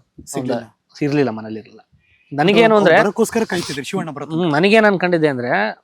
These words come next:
Speaker 2: ಅವ್ರು ಮನೇಲಿ ಇಲ್ಲ, ಇಲ್ಲ ಅನ್ನೋರಲ್ಲ, ಇವ್ರು ಬೇಕಾಗಿ ಕ್ಷಮೆ ಕೇಳಕ್ ಬರ್ತಾನೆ ಅಂತಲೇ ಸುಳ್ಳು ಹೇಳ್ತಾರೆ ಅನ್ಕೊಂಡು ನಾನೇನ್ ಮಾಡ್ದೆ, ಮೂರ್ ದಿವಸ ಅಲ್ಲೇ ಆದೆ, ಶಿವಣ್ಣ ಅವ್ರು ಇರ್ಲಿಲ್ಲ. ಆಮೇಲೆ ಕೊನೆ ನಾಲ್ಕನೇ ದಿವಸ ಗೊತ್ತಾಯ್ತು, ಇಲ್ಲ ಅವ್ರು ಅಮೆರಿಕಕ್ಕೇನೋ ಹೋಗಿದ್ದಾರೆ ಹಂಗೆ ಹಿಂಗೆ ಅಂತ ಅಂದ್ರು. ಅದನ್ನ ಕೆಲವರೆಲ್ಲ ಫೋನ್ ಮಾಡಿ,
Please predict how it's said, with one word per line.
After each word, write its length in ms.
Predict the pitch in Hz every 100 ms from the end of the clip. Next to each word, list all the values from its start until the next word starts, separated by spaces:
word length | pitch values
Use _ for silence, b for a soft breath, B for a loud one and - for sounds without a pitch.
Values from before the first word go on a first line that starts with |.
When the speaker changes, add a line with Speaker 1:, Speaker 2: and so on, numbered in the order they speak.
| _ - - -
Speaker 2:
ಅವ್ರು 280 | 151 185 233
ಮನೇಲಿ 340 | 151 165 202
ಇಲ್ಲ, 120 | 185
ಇಲ್ಲ 240 | 190 170 160
ಅನ್ನೋರಲ್ಲ, 380 | 147 135 123 117 175 175 127 _ _ _ 165
ಇವ್ರು 180 | 170
ಬೇಕಾಗಿ 460 | 180 156 185 196 196
ಕ್ಷಮೆ 260 | - 143 165
ಕೇಳಕ್ 220 | 175 165
ಬರ್ತಾನೆ 240 | 156 160
ಅಂತಲೇ 220 | 156 185
ಸುಳ್ಳು 260 | 180 156 180
ಹೇಳ್ತಾರೆ 300 | 180 175 151
ಅನ್ಕೊಂಡು 280 | 139 170 165
ನಾನೇನ್ 260 | 156 175
ಮಾಡ್ದೆ, 200 | 156 143
ಮೂರ್ 200 | 180 147
ದಿವಸ 140 | 147 151
ಅಲ್ಲೇ 200 | 123 127
ಆದೆ, 200 | 113 _ _
ಶಿವಣ್ಣ 300 | - 160 156
ಅವ್ರು 140 | 135
ಇರ್ಲಿಲ್ಲ. 280 | 113 107 101 _ _ _ _ b b b b b -
ಆಮೇಲೆ 220 | 156 202
ಕೊನೆ 220 | 180 175
ನಾಲ್ಕನೇ 300 | 170 143 170
ದಿವಸ 120 | 151 151
ಗೊತ್ತಾಯ್ತು, 360 | 131 139 170
ಇಲ್ಲ 140 | 135 139
ಅವ್ರು 140 | 123
ಅಮೆರಿಕಕ್ಕೇನೋ 560 | 120 139 135 131 127 120
ಹೋಗಿದ್ದಾರೆ 360 | 117 113 113
ಹಂಗೆ 200 | 123 113
ಹಿಂಗೆ 140 | 113 107
ಅಂತ 120 | 104
ಅಂದ್ರು. 220 | 107 107 -
ಅದನ್ನ 260 | 147 180 175 160 143 135 123
ಕೆಲವರೆಲ್ಲ 380 | 160 175 170
ಫೋನ್ 280 | 165 156 151
ಮಾಡಿ, 300 | 143 147 143